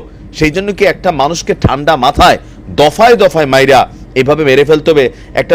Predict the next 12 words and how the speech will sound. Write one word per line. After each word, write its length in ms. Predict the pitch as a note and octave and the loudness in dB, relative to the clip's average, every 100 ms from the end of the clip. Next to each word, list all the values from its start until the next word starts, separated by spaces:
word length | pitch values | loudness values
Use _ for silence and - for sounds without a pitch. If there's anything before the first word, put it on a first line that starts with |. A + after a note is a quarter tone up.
| C3 | -2
ভিডিও 200 | C#3 E3 D#3 | 2 2 2
ফুটেজ 220 | D#3 C3+ C3+ | 0 0 -2
দেখছেন, 220 | - C3+ | -2 -6
একটা 120 | B2+ B2+ | -2 0
লাঠি 220 | A2 - F3 | 0 0 0
নিয়া 140 | E3 B2 - - - | 2 2 -2 -12 -6
ছেলেটার 360 | - C#3 C3 B2 A#2 | 0 2 2 2 0
হাতের 260 | - E3+ D#3+ | 0 0 2
উপরে 180 | D#3 C3 B2+ | 2 0 0
দুই 100 | D3 | 2
দিকে 200 | E3 F3 C3+ - - G2+ | 2 2 0 -2 -16 -2
দুই 140 | C#3+ | 2